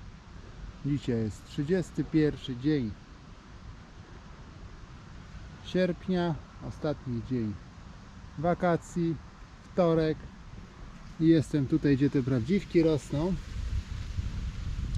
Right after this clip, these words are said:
Chciałem właśnie zobaczyć, jak sytuacja. Co prawda śmiali się ze mną, że ślimaki je zjedzą, ale jak na razie jeden prawdziwek jest tutaj.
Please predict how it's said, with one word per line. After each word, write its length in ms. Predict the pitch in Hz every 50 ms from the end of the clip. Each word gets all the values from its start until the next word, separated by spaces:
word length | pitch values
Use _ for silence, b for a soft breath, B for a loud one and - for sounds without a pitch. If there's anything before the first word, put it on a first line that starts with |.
| - - -
Chciałem 280 | - - 139 135 127 131
właśnie 300 | 147 139 - - 143 120
zobaczyć, 460 | 143 127 127 143 156 156 143 131 -
jak 100 | 131 -
sytuacja. 760 | - 131 - - 135 120 120 135 139 - - 170 180 180 170 - - - - - - - - - - - - - - - - - - - - - - - - - - - - - - - - - - - - - - - - - - - -
Co 60 | 147 131
prawda 460 | - 139 139 131 123 127 139 131 104 - - - - - - - - - - - - - - - - - - -
śmiali 280 | 147 151 147 147 135
się 100 | 117 135
ze 140 | 131 147 151
mną, 180 | 151 151 139 131
że 100 | 135 120
ślimaki 460 | - - 135 143 139 120 - - 135
je 120 | 131 123
zjedzą, 420 | 117 131 123 110 107 131 135 135 117
ale 200 | 120 123 120 123
jak 220 | 131 131 - -
na 120 | 139 127
razie 420 | 120 113 110 107 104 120 131 151 131 - - - - B B B B B B B B B B B B B - - - - - - - 139
jeden 240 | 143 143 151 151 139
prawdziwek 540 | - 139 139 135 135 143 156 143 139 123 -
jest 160 | 135 - -
tutaj. 380 | - 127 - 131 131 143 156